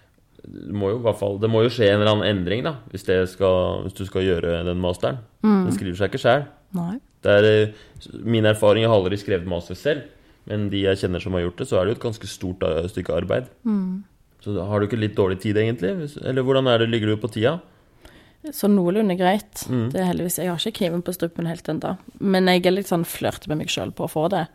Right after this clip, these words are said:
Speaker 1: Ja.
Speaker 2: Og det skjønner jeg ikke helt hvorfor jeg gjør.
Speaker 1: Men altså, ehm,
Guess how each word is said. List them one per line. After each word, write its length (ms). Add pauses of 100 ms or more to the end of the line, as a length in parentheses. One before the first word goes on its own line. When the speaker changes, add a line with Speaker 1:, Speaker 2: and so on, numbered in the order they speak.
(440)
Speaker 1:
Ja. 160
Speaker 2:
Og 160
det 80 (400)
skjønner 260
jeg 120
ikke 100
helt 140
hvorfor 180
jeg 140
gjør. 160 (420)
Speaker 1:
Men 240
altså, 300 (580)
ehm, 540